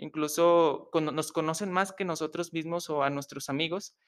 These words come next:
por, pues, por todas las, las o, oportunidades que nos, que nos ofrecen las personas de ver sus, sus datos, lo que le gusta y todo eso. Y, pues, eso sería todo de mi parte,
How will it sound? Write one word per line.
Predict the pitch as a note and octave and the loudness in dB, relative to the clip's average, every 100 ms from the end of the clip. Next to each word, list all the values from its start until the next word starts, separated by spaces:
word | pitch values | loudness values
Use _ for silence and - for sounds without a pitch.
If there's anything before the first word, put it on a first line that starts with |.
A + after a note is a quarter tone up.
| _ _ _ | _ _ _
por, | D#3 D3+ C3+ - | 2 2 0 -6
pues, | D3 - | -6 -4
por | D3+ | -4
todas | - D#3 D#3+ | 4 6 6
las, | E3 E3 - | 4 -2 -10
las | D#3 D3+ D3 - | 0 0 0 -8
o, | - C#3+ C#3+ C#3 C3+ - | -2 2 2 2 0 -4
oportunidades | D3+ D#3 - D3+ C#3+ C#3+ D3 D#3 | -8 -8 -6 -6 0 2 2 0
que | - D#3+ D3 | -4 -2 0
nos, | C3+ - _ _ | -2 -6 _ _
que | - | -4
nos | D3+ D#3 | -2 -2
ofrecen | D3+ D#3+ | -6 -6
las | D#3+ | -8
personas | - E3 D3 D#3 | -8 -8 -4 -2
de | D3+ | -2
ver | B2+ | -4
sus, | C3 D3 C#3 C3+ | -4 -2 -2 -2
sus | - C3+ | -6 2
datos, | C#3+ C#3+ C#3+ D3+ C#3 | 6 6 4 -2 -2
lo | C#3 | -4
que | C3+ | -4
le | C3 | -2
gusta | C3+ C3+ - | -2 -4 -6
y | C#3 | -8
todo | - - - | -6 -4 -2
eso. | - - _ _ _ _ _ _ | -4 -10 _ _ _ _ _ _
Y, | - | -4
pues, | E3 D#3 D#3+ | 2 2 2
eso | D#3 D#3+ D3+ | 0 2 0
sería | - C#3+ C#3 C#3+ | 0 2 4 4
todo | D#3+ D#3 | 4 4
de | E3+ | 4
mi | C#3+ | 2
parte, | C3+ D3+ E3 A#3+ C4 | 4 4 4 -2 -4